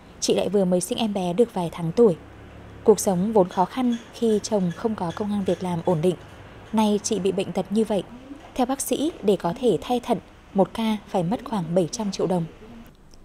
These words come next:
Tình cờ biết được hoàn cảnh khó khăn này qua Facebook, chị Cao Thị Nhung liền tìm cách giúp đỡ. Một mình chị không có đủ số tiền lớn như vậy, nên chị đã tổ chức bán đấu giá áo dài và phụ kiện đi kèm qua livestream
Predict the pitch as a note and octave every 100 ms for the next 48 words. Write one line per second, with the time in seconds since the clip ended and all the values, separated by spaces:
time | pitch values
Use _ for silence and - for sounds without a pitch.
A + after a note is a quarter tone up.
0 | - - - - G#3+ G#3 G3+ F#3 C#4+ B3+
1 | - F3+ G3+ E3 - F3 B3 A#3 G#3 E3+
2 | - G#3 G3 G#3+ G3 B3 - - - -
3 | - B3 G3 B3 A#3+ A3+ G#3+ A#3+ A#3 -
4 | - - G#3+ F3+ F#3 G#3+ C4+ D4 C4+ A3+
5 | C#4 F4 - - - - - - - -
6 | A3+ G#3 F#3+ - A3 - B3+ A#3+ G3 A3
7 | - F3 F3 G#3 E3+ F3 C4+ A#3+ G#3+ -
8 | - G#3 - A3 G#3 G#3 G3 G3 B3+ G3+
9 | C#4 A3+ F#3+ E3+ F3 E3+ E3 E3+ E3+ A#3
10 | G#3 F3 - - - G3 F#3+ E3+ - -
11 | G#3+ G3 G#3+ A3+ G3+ F#3 G3 A#3+ - -
12 | G#3+ G3+ G#3 G3+ - A#3 A3